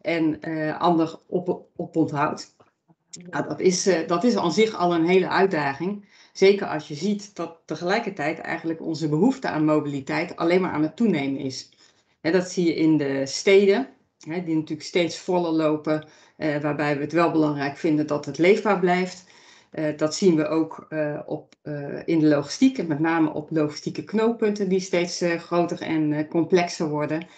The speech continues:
En we zien het ook op, eh, de corridors, op de snelwegen. U kent natuurlijk allemaal het fenomeen file.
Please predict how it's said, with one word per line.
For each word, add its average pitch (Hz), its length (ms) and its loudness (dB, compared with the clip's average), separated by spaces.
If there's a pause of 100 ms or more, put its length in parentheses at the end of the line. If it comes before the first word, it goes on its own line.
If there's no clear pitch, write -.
(260)
En 160 140 4
we 147 80 4
zien 156 260 2
het 151 140 2
ook 151 400 -4
op, 151 340 -4
eh, 147 140 -6 (100)
de 143 320 -6 (140)
corridors, 147 600 2
op - 160 -12
de 147 60 -2
snelwegen. 151 840 2 (400)
U 156 120 -8
kent 151 300 0
natuurlijk 156 360 -6
allemaal 170 300 4
het 139 100 -8
fenomeen 143 580 0
file. 220 460 0